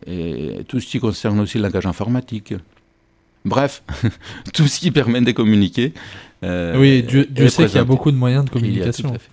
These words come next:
Speaker 1: voilà.
Speaker 2: Effectivement, parce que on, on peut l'évoquer peut-être brièvement, il n'y a pas que le son,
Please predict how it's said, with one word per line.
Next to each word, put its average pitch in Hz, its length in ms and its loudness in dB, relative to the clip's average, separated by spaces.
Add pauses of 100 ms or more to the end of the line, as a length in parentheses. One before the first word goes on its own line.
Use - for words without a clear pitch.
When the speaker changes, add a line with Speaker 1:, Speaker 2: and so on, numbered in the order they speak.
(140)
Speaker 1:
voilà. 80 180 -12
Speaker 2:
Effectivement, 151 480 2
parce 135 200 0
que 135 220 2 (280)
on, 127 160 0
on 135 120 4
peut 151 100 6
l'évoquer 151 420 6
peut-être 143 260 0
brièvement, 127 500 4
il 185 60 4
n'y 135 60 4
a 120 60 2
pas 160 160 2
que - 180 0
le 147 200 8
son, 175 380 0